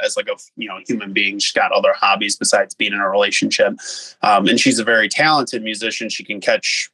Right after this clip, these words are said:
how things sound, you know, like she says, when she walks in, sounds very dissonant. Um, so in the notes, in the script, I wanted there to be the music playing. And,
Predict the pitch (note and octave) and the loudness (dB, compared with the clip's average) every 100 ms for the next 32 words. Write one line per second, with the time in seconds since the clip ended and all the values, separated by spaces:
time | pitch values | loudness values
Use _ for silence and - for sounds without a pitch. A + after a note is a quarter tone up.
0 | - - A#2+ G#2+ A#2 G#2+ - A#2 G2+ G#2 | -14 -2 0 0 -2 -4 -2 0 0 0
1 | G#2 G2+ - A#2+ G#2+ G2+ G2+ G#2 - - | -4 -8 -4 -2 0 -2 0 0 0 -4
2 | - G2+ G#2 G2 A2 G2+ - G#2+ G2+ G#2 | 0 0 0 -2 2 2 0 -4 0 0
3 | G2 G2+ G2 G#2+ - G#2 G2+ - - - | 0 -4 -4 -2 0 0 -2 -8 -14 -14
4 | _ B2 A2 G#2+ G#2 - - - F3+ F#3+ | _ 2 4 2 -2 2 2 4 4 4
5 | D#3+ C#3 C3+ C3 - - - _ _ - | 6 6 6 4 0 -8 -10 _ _ -4
6 | C3+ B2+ - - A#2+ - A2+ A#2 A#2+ A#2 | -4 -2 -4 0 0 2 2 2 2 2
7 | A2+ A2 _ _ - B2+ A#2 A2+ A2+ G#2+ | -2 -4 _ _ -2 0 0 -2 -6 -6
8 | A2 G#2+ G2 G2 - A2 G2 F#2+ F#2 A2+ | -4 -4 -2 -6 -2 -2 0 -2 -2 -2
9 | G#2+ F#2 | -4 -8